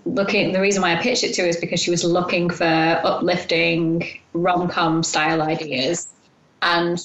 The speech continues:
she had sort of seen this trend growing in fiction where people were sort of turning more towards this uplifting fiction.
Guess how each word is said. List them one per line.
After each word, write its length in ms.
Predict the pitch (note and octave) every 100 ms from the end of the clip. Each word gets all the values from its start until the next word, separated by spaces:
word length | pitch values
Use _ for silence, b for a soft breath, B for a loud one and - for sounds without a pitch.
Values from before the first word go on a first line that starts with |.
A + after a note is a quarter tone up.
| -
she 420 | - G#3 F#3+ F3+
had 120 | E3+
sort 200 | - -
of 60 | -
seen 680 | - G3 F3+ E3+ E3+ E3+ -
this 400 | F#3 E3 - - -
trend 580 | - G3 F#3 F#3+ F3 E3
growing 560 | F#3 F3+ F3 D#3 D#3+ D#3+
in 500 | - D#3+ D#3 D#3 E3+
fiction 680 | - D#3+ - D3+ - - -
where 500 | E3 D#3+ D3+ D3+ -
people 300 | F3 F3 E3
were 80 | E3+
sort 180 | -
of 220 | D#3 D#3+ - B B B
turning 540 | - G3+ F3+ E3+ E3 -
more 340 | F#3+ F#3+ F3+
towards 420 | - E3 E3+ D#3+ E3+
this 140 | -
uplifting 400 | - E3+ - E3+
fiction. 600 | - - - D#3+ D3+ E3